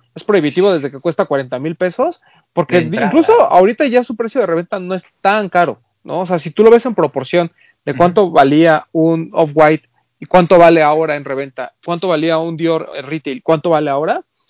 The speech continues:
Speaker 1: realmente tampoco es estúpidamente caro, ¿no? En pro-, en
Speaker 2: Sí, no.
Speaker 1: proporciones. Pero, pues no deja de ser un par interesante, deja de ser, eh, es, es un par que obviamente a todos nos gustaría tener de alguna manera, eh, pero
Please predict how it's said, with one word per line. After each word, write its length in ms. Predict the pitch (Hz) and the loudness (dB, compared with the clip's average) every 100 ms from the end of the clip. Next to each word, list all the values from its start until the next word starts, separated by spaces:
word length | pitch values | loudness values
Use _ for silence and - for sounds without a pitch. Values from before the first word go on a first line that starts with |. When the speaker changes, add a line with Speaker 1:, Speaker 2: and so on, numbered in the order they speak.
| _ - | _ -2
Speaker 1:
realmente 400 | 202 381 349 294 | 0 0 -2 -6
tampoco 380 | - 175 196 233 | -6 -6 -6 -8
es 80 | 180 | -8
estúpidamente 800 | - - 185 202 151 156 147 | -8 -6 0 0 0 -2 -4
caro, 300 | - 160 113 _ - | 0 0 0 _ -10
¿no? 160 | 135 | -2
En 120 | 170 143 | -2 -2
pro-, 140 | 135 | -6
en 100 | 160 | -6
Speaker 2:
Sí, 40 | 131 | -4
no. 60 | 117 | -4
Speaker 1:
proporciones. 560 | 123 - 170 123 - _ _ _ - - | -4 -2 -2 -2 -12 _ _ _ -12 4
Pero, 420 | 185 180 220 240 _ _ _ _ _ _ | 6 8 4 2 _ _ _ _ _ _
pues 140 | 160 151 | -6 0
no 140 | 175 | 2
deja 160 | 185 196 | 2 0
de 80 | |
ser 240 | 151 175 165 | -2 -4 -6
un 100 | 156 | 0
par 140 | 160 | 0
interesante, 520 | 160 151 139 208 208 | 0 -4 -4 -6 -4
deja 100 | 196 160 | -4 -6
de 40 | |
ser, 180 | 151 - | -10 -6
eh, 280 | 147 139 147 | -4 -4 -4
es, 120 | 139 - | -8 -10
es 140 | 151 151 | -8 -6
un 80 | |
par 160 | 143 143 | -2 0
que 100 | 143 | 4
obviamente 460 | 139 147 127 139 127 | 6 6 4 2 0
a 60 | |
todos 240 | - 131 127 | 2 0 -2
nos 100 | 120 | -8
gustaría 340 | - 127 127 | -6 -2 -2
tener 360 | - 123 131 139 | -2 -4 -2 -2
de 60 | |
alguna 240 | 131 135 135 | -2 -4 -4
manera, 380 | 123 139 190 - _ _ _ _ | -4 -4 -6 -10 _ _ _ _
eh, 340 | - - - - _ _ | -10 -8 -8 -12 _ _
pero 340 | - 131 131 | 4 6 8